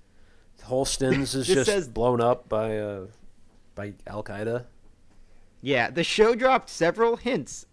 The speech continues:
Speaker 2: and the potential connections between terror and the mafia. The Middle Eastern men who try to buy Tech Nines from Chris are one example. There's also the arc where Tony tries to buy his way out from F B I scrutiny by trading terrorism information.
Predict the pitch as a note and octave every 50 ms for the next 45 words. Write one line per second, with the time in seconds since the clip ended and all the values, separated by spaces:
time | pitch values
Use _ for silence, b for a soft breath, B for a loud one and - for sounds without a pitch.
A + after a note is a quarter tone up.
0 | _ _ - - D#3 C#3+ C#3 - - - - F3 F3+ E3+ G#3 - F3+ D#3 D3+ D3+
1 | - - D3+ C#3+ C3 A#2 - - C#3 C3 A#2+ - - C3+ C3+ C3+ C3+ B2+ A#2+ A2
2 | G#2+ A#2 A#2+ A#2+ - - G2 - - - A#2 C#3+ F#3 G3 F#3 F3 G#3 G3 - D3
3 | B2 A2+ G#2+ G#2+ A2+ A2+ - - B2+ B2 B2+ B2+ A2 B2 B2 A#2+ A#2 - - C3+
4 | C3 - C3 B2 B2 A#2+ A#2 A2 - A#2+ - - - C3+ A#2+ - A#2 G#2+ G#2+ B2
5 | C#3+ C#3 A#2 G2 G2+ F#2+ F#2 F#2+ - - G2+ F#2 - _ b b b b b b
6 | b B2 A2+ D3+ F3+ F#3+ F#3 E3 D3+ C#3+ C3 C3 B2+ C3 C3 - A#2+ A2 - -
7 | B2+ B2 B2+ B2+ A2+ - A#2+ A#2 A#2 G#2+ - A2+ G2+ A2 A2 A2+ A#2 G#2+ G2+ A2+
8 | A2 A2+ A2+ - - G#2+ G2+ G#2+ - - B2 A#2+ A2+ G#2+ - - - B2+ A2+ -
9 | G#2+ G#2 F#2+ F#2+ G2+ - - A2+ G#2 G2+ G2+ - - B2+ A#2+ A#2 A2 G#2 F2+ F2+
10 | F2+ F2+ F#2+ - - F#2+ F#2 - - - - -